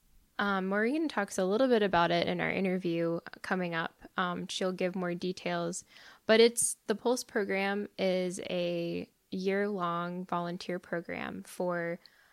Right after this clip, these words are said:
post-college young adults who, um, many of them went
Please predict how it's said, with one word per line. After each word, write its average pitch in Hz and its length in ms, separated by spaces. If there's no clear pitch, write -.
post-college 180 1600
young 185 260
adults 180 640
who, 185 580
um, 175 560
many 214 300
of 202 100
them 190 320
went 175 380